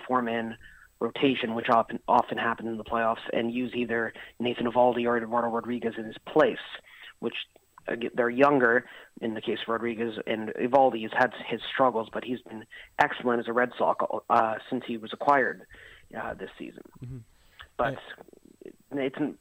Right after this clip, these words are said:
Speaker 1: essentially, Price is thirty-two years old. It's really now or never for him to make his,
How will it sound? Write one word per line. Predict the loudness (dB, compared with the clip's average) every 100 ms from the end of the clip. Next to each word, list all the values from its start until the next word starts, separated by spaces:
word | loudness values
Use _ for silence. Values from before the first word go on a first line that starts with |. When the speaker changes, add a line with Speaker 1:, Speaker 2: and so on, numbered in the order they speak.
| -12
Speaker 1:
essentially, | 2 4 4 0 -2 -2
Price | 2 2
is | 2 0
thirty-two | 0 0 0
years | 0 0
old. | -2 -2
It's | -6 -10 -10
really | -6 -4
now | 0 2 2
or | 2
never | 0 -2
for | -6 -6
him | -6
to | -6
make | -6 -6
his, | -8